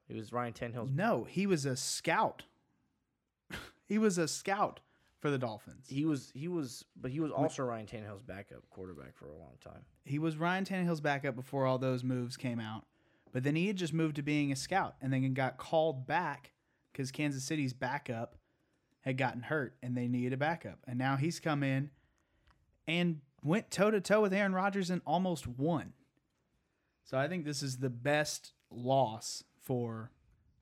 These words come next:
Speaker 2: uh, the Kansas City Chiefs. I think they're on the up and up. As soon as Patrick Mahomes is back,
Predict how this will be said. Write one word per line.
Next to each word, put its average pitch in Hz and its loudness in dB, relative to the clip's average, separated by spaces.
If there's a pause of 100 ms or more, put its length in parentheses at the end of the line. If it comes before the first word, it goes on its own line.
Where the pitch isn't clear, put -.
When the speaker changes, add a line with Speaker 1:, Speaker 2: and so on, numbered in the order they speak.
Speaker 2:
uh, 117 -6
the 117 -12
Kansas 120 -6
City 113 -6
Chiefs. 117 -8
I 120 -6
think 120 -4
they're 127 2
on 131 2
the 127 0
up 135 0
and 135 2
up. 135 0 (400)
As - -14
soon 147 6
as 131 2
Patrick 131 4
Mahomes 131 2
is 123 -4
back, 127 2